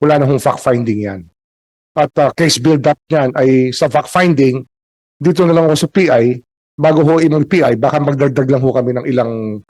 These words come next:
araw para po ma-, maikumpleto namin ang ebidensya na kinakailangan. And as I always say, the deadline is always yesterday. Yun po yung aming, mm, parang pinaka-theme ng action plan namin sa D O J. Ganun din po rito sa ombudsman. Itong problema ho ng korupsyon,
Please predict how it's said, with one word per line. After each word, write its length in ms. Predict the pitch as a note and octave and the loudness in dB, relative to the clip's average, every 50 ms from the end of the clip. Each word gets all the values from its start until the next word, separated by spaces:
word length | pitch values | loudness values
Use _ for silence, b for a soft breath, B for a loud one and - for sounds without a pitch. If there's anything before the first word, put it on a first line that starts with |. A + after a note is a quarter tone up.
| _ _ _ _ _ _ | _ _ _ _ _ _
araw 480 | - C#3+ D3 D3 C#3+ B2 A2+ G2+ G#2 - _ _ _ _ _ _ _ _ | -2 0 0 2 2 0 0 -2 -2 -6 _ _ _ _ _ _ _ _
para 240 | - D3+ C#3+ D3 | -2 0 0 0
po 400 | C#3 - D3 C#3+ C3+ C3 B2+ C3 - - | 0 0 2 2 2 2 2 0 -2 -2
ma-, 240 | D3 D3+ D#3 D#3 - | 0 0 0 0 -2
maikumpleto 640 | C#3 C#3 D#3 D#3 D3 - D3+ C#3+ D3+ D3+ C#3 - D3+ | -2 -2 0 0 0 0 -2 0 0 0 0 0 0
namin 320 | C3+ C3 B2+ B2+ B2+ B2+ | 0 0 0 0 -2 -2
ang 40 | B2 B2+ | -2 -4
ebidensya 480 | B2 B2 G#2 B2 A2+ G#2 - B2 A2+ | -2 0 0 0 0 0 -2 -4 -4
na 80 | A2+ G#2 | -6 -6
kinakailangan. 880 | - B2 A2+ G#2+ G2+ A#2 A#2 G#2 G2+ G2 F#2+ G2 G2 F#2+ F#2+ G2 - | -6 -4 -4 -4 -4 -4 -4 -4 -4 -6 -6 -8 -10 -12 -12 -14 -10
And 160 | - C#3 C#3 C#3+ | -8 -4 -2 -2
as 160 | C#3+ C3 - | 0 0 2
I 80 | D3+ | 2
always 320 | C#3+ C#3+ D3 D3 C#3+ B2+ - | 2 4 4 4 2 2 0
say, 320 | - D#3 B2+ A2 G2+ G2+ | 0 0 0 0 -2 -2
the 80 | - D#3+ | -2 -2
deadline 400 | C#3+ E3 E3 D3+ C3 D#3 D3 C#3+ | 0 2 2 2 2 2 2 0
is 160 | C3+ B2 - | 0 0 0
always 240 | C3+ B2+ B2 B2+ B2+ | 2 2 2 2 2
yesterday. 640 | - C3 A2+ - - A#2 G#2 F#2+ G2+ F#2+ F#2+ F#2 - _ - C#3 | 0 -2 -2 0 -2 -2 0 0 -2 -2 -4 -6 -12 _ -4 0
Yun 160 | D3 D3+ C#3+ | 0 0 0
po 160 | B2+ - D#3 | 0 0 2
yung 160 | D3+ D3 C#3 | 2 2 2
aming, 640 | C3+ - C3+ B2+ C3 C3+ C3 B2+ B2+ B2 A#2+ A#2+ C3 C#3+ D3+ _ _ C#3 | 2 0 0 2 2 2 2 2 0 0 -2 -4 -6 -10 -16 _ _ -16
mm, 240 | C3 B2 B2+ _ _ | -16 -16 -16 _ _
parang 320 | - C3+ C3 C3 C3 A#2+ | -2 -2 0 0 -2 -2
pinaka-theme 720 | - C#3+ B2+ C3 C#3 B2 - - D#3 D3+ B2+ A2+ G#2+ G2 - _ _ _ _ _ _ _ | -2 -4 -2 -2 -4 -4 -2 0 0 0 0 0 -4 -8 -12 _ _ _ _ _ _ _
ng 160 | - C#3 C3+ C3 C3+ | -6 -6 -4 -2 -2
action 320 | C3+ B2+ - - D#3 C#3+ | -2 -2 -2 -2 -4 -2
plan 240 | A#2+ D3 D3 C3+ B2+ | 0 0 0 2 2
namin 240 | C3+ C3+ C3 C3 - | 0 0 0 0 0
sa 80 | - | -2
D 160 | C3 B2 C#3 | 0 0 2
O 80 | C3+ B2 | 2 2
J. 320 | A2 A2 B2 G2 F#2+ G#2 | 2 2 0 0 0 -2
Ganun 240 | G#2+ C3 C#3 C#3+ C#3 | -4 -2 -2 0 0
din 160 | B2 C3+ A#2+ | 0 -2 -2
po 160 | G#2+ B2+ B2+ B2 | 0 0 0 0
rito 160 | A#2+ G2+ B2 | 0 0 -2
sa 160 | G#2+ - - | -2 -2 -2
ombudsman. 640 | A2+ A2 G#2+ G#2 G2 - - A#2 G#2 F#2 F#2+ F#2+ _ | -2 -2 -2 -4 -6 -6 -4 -4 -4 -6 -8 -12 _
Itong 240 | - - F#3+ F3+ F3+ | -6 -2 0 0 0
problema 400 | E3+ - F3 D#3+ F3 F3 F3 F#3 | 2 0 2 2 2 2 2 2
ho 80 | E3 | 2
ng 160 | F3+ E3+ E3+ | 2 2 0
korupsyon, 480 | D3+ D3+ E3+ D#3 - - - G3 E3+ E3 | 0 0 0 0 0 -2 0 0 2 2